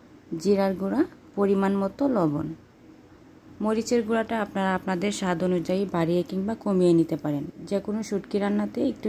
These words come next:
ঝালটাই আমার কাছে বেশি ভালো লাগে, সেজন্য আমি মরিচের গুঁড়াটা একটু বেশি ইউজ করেছি। সামান্য পানি দিয়ে আমি মশলাটাকে খুব ভালোভাবে কষিয়ে নিব যতক্ষণ পর্যন্ত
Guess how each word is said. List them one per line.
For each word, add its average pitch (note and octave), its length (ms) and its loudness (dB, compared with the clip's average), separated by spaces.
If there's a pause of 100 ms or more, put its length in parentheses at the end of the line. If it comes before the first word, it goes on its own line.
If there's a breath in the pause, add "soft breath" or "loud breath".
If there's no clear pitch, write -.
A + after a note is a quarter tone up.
ঝালটাই E3 440 0
আমার G3+ 220 -2
কাছে G#3 180 -4 (100)
বেশি F#3+ 260 -2
ভালো F#3 240 0
লাগে, G#3+ 180 0 (100)
সেজন্য F#3 320 0 (120)
আমি G#3 120 2 (100)
মরিচের F3+ 420 0
গুঁড়াটা F3 340 -2
একটু A#3 140 -8 (120)
বেশি D#3+ 220 -4 (100)
ইউজ E3 180 -2 (100)
করেছি। E3 320 -2 (680 loud breath)
সামান্য G3+ 320 2 (160)
পানি F3+ 220 2 (160)
দিয়ে A3+ 160 0 (100)
আমি G3+ 220 2
মশলাটাকে F#3+ 560 -4 (120)
খুব F3 120 -6 (100)
ভালোভাবে F3+ 440 0 (140)
কষিয়ে E3+ 420 2
নিব D3+ 140 4 (300)
যতক্ষণ G#3 420 -4 (100)
পর্যন্ত A3+ 340 -4